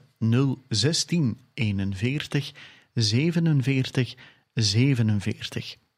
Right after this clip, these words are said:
En laat ons weten hoe u wil helpen om de verschillende projecten van Radio Maria in Afrika te steunen. Nul zestien, eenenveertig, zevenenveertig, zevenenveertig.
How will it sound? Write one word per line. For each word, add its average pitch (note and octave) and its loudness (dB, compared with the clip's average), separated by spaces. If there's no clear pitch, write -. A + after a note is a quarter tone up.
En A2 -2
laat A2 -2
ons A2+ 0
weten D3+ 2
hoe A#2+ 2
u F3 4
wil C3 4
helpen E3+ 0
om C#3 2
de A#2 -2
verschillende B2 2
projecten B2 0
van G#2+ 2
Radio G#2+ 0
Maria B2 0
in A#2+ -2
Afrika G2+ -6
te G3 4
steunen. - -4
Nul F3 6
zestien, D3 0
eenenveertig, B2 2
zevenenveertig, A2 0
zevenenveertig. G#2+ -4